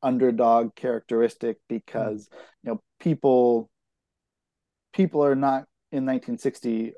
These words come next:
Speaker 1: are not going to readily accept the idea that a woman is the smartest mathematician in the world.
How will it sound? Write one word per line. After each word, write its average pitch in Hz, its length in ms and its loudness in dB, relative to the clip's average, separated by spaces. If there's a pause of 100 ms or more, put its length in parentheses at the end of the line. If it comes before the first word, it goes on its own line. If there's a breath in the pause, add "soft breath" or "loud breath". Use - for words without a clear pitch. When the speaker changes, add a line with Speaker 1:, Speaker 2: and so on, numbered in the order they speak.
Speaker 1:
are 120 140 -6
not 117 200 -4
going 113 200 -6
to 113 80 -8
readily 110 340 -4
accept 110 340 -10
the 113 120 -8
idea 147 400 2
that 123 240 2 (100)
a 131 80 -8
woman 113 320 -6
is 98 100 -12
the 104 60 -16
smartest 107 400 -10
mathematician 110 640 -12
in 107 100 -16
the 104 80 -12
world. 107 400 -6